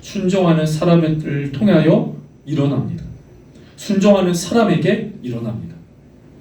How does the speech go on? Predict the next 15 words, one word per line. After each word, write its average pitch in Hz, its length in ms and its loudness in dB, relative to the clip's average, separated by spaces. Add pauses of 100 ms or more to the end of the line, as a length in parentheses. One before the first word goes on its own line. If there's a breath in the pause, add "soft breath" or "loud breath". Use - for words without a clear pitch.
(1000 loud breath)
마가복음 175 500 4
삼 202 220 4
장에 208 240 4
보면요, - 560 -4 (480 loud breath)
예수님이 139 500 0
안식일에 147 760 0 (200 loud breath)
손 254 300 -6
마른 220 280 0
사람을 170 400 0
고치세요. 127 680 -8 (840)
손 226 260 0
마른 170 280 4
사람을 127 360 0
고치시거든요. - 760 -10
그런데 127 500 -8